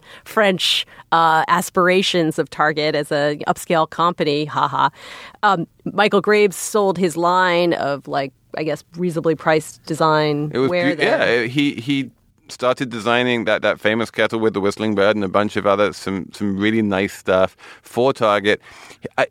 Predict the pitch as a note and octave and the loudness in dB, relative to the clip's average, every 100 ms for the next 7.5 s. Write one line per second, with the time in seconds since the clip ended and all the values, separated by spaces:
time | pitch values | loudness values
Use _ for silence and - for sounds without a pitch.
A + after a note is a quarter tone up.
0 | - C#3 D#3 - - F3 A3+ G3+ G3 E3 | -2 -2 0 -2 -4 -4 -4 -2 -2 0
1 | D#3 D#3 C#3+ C#3+ C#3 - - _ - B2 | 2 0 2 0 -2 -4 -10 _ 0 2
2 | C#3+ D#3 B2+ B2+ C3+ C3 - A2 G#2+ A#2 | 4 0 -2 2 2 2 2 2 2 2
3 | C#3+ C3 A#2 A2 G2+ A2 G#2+ A2+ G#2 G2 | 2 2 4 2 2 2 2 2 -2 -4
4 | G2 - - G#2 G#2 - G2 E2 F#2+ G2 | -4 -6 -2 2 2 2 -2 0 0 0
5 | G2 F#2+ - - G2 - - G2 F#2+ - | 2 0 -2 -4 -6 -4 0 2 0 -2
6 | - A3+ E3+ C#3 - B2+ D3 D3 C#3+ A2 | -2 0 0 0 -2 -8 -6 -4 0 2
7 | G2+ G2+ G2 F#2+ - | 4 4 2 -2 -6